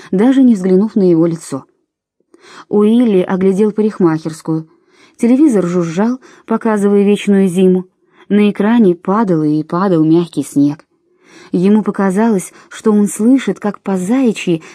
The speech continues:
бьётся каждое сердце в помещении. Тем временем Антонелли продолжал свою надгробную речь. «Нам потребовался целый день, чтобы осознать происшедшее.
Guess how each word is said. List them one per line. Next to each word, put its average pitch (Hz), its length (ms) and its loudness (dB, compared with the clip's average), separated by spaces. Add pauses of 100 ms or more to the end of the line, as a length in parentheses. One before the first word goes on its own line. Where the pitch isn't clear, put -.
бьётся 220 460 0
каждое 185 580 -2
сердце - 480 -4
в - 80 -16
помещении. 220 800 0 (800)
Тем 214 240 0
временем 208 500 0
Антонелли 208 800 2 (280)
продолжал 196 560 0
свою 214 280 -2
надгробную 202 680 0
речь. - 340 -4 (1000)
«Нам 185 340 -2
потребовался 175 720 -4 (180)
целый 254 300 0
день, 185 360 -2
чтобы 175 320 -4
осознать 180 520 -4
происшедшее. 170 800 -8